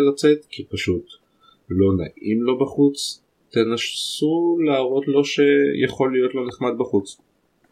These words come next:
תנסו לעזור לו בעזרת דברים שכיף לו איתם, אולי לצאת החוצה, אולי זה יעבור לו, יעזור לו לעשות את הצעד שלושה, חמישה הראשונים, ואז הוא יצא החוצה, יראה שהשד לא כזה נורא, ויהיה לכם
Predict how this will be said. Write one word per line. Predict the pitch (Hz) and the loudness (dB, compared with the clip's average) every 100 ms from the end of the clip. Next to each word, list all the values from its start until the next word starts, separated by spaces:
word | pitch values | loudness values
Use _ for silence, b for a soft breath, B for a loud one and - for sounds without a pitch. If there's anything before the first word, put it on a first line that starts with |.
| - - | -20 -18
תנסו | - 104 107 139 | -4 -2 0 2
לעזור | 123 110 95 110 113 | 4 4 4 4 6
לו | 104 | 4
בעזרת | 92 92 92 101 | 2 -2 0 -2
דברים | 90 90 95 | 0 0 0
שכיף | 92 - - 104 113 - - | 0 -6 0 0 0 -6 2
לו | 147 151 _ _ - | 2 2 _ _ -10
איתם, | - 143 151 156 - | 0 2 2 -2 -6
אולי | 123 143 127 | 2 4 2
לצאת | - 117 | -2 -4
החוצה, | 127 120 - | -4 -4 -2
אולי | 101 101 | 0 2
זה | 104 107 | 4 4
יעבור | 92 90 98 | 4 2 0
לו, | 98 - | 0 0
יעזור | 95 92 101 | 0 2 2
לו | 98 | 0
לעשות | 90 92 | -2 -4
את | - | -6
הצעד | 87 95 95 | -6 -4 -4
שלושה, | - 87 - 98 95 - b b b | -4 -8 -4 -4 -4 -8 b b b
חמישה | - 110 98 92 107 | -4 0 2 2 2
הראשונים, | 101 95 - 98 127 131 98 | 0 -2 0 0 0 -2 0
ואז | 92 | 2
הוא | 92 | 2
יצא | 92 92 | 2 -2
החוצה, | - 127 135 | -2 -4 0
יראה | 101 92 | 2 2
שהשד | 92 92 - 92 | 0 -2 -2 -2
לא | 92 101 | 0 -2
כזה | 101 92 | -2 -4
נורא, | 87 90 120 156 - _ | -4 -2 0 -2 -4 _
ויהיה | - 135 135 131 | -2 0 2 0
לכם | 127 123 113 | -2 -4 -6